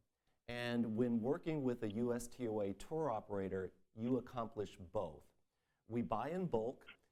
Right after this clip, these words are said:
and we buy well in advance, locking in the prices. And during this inflation season that we're in, that's reassuring to the consumer, and they can book with confidence with a U S T O A active member.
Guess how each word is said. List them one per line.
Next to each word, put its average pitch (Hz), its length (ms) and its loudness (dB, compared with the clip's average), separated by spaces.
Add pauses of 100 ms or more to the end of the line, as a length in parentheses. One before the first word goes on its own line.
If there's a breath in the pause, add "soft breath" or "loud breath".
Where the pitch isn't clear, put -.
(180)
and 120 160 0
we 123 120 6
buy 120 380 2
well 127 380 2
in 135 80 0
advance, 101 720 -2
locking 123 480 -2
in 117 240 -2
the 107 80 -4
prices. - 760 -8 (460)
And 110 180 -4
during 135 380 2
this 110 400 2
inflation 113 760 0
season 95 520 -2
that 92 80 0
we're 90 200 -4
in, 87 420 -4 (420)
that's 127 420 0
reassuring 110 720 0
to 101 320 -2
the 95 100 -2
consumer, 170 600 0 (400 soft breath)
and 131 280 2
they 123 120 4
can 117 220 -4
book 123 260 -2
with 110 120 -2
confidence 101 600 -2
with 98 160 -4
a 101 60 -2
U 95 220 2
S 92 120 -6
T 95 220 -4
O 87 140 0
A 82 180 -2
active 87 360 -4
member. 98 420 -4